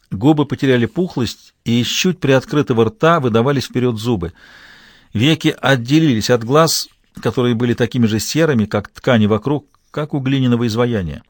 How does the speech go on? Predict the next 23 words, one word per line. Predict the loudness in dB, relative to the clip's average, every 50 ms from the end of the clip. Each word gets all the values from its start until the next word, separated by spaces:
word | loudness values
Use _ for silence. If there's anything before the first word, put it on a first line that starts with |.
| _ _ _ _ _ _ _ _ _ _ _ _ _ -4 0
Она | 2 4 6 6 6 6 4
едва | 4 4 2 2 2 2 4 4 6 6
напоминала | 6 4 4 2 2 2 4 4 4 4 4 4 2
Джессику. | 2 0 0 -2 -2 -2 -6 -14 -16 -18 -20 _ _ _ _ _ _ _ _ _ _ _ _ _ _ _
В | -6 -2 0
ней | 2 2 2 0
и | -2
человеческого | -2 0 0 0 2 0 -2 -4 -6 -6 -2 -2 -2
было | 0 0 0 0
немного. | 2 0 0 0 0 -2 -2 -4 -8 -14 -20 _ _ _ _ _ _ _ _ _ _ _ _ _ _ -12
И | -12 -10
всё | -8 -4 -2 0
равно | 0 2 2 2 2
я | 2 2 0 0
пожалела, | 0 -2 -4 -2 -2 0 0 0 0 -2 -4
что | -4 -2 0
не | 2 2
могу | 2 2 0 -2
хоть | -6 -8 -8 -6
чем-то | -4 -2 -2 -2 0 0
накрыть | 0 0 0 0 -2 -4 -4 -4 -6
её | -8 -10
тело. | -10 -10 -10 -10 -10 -10 -14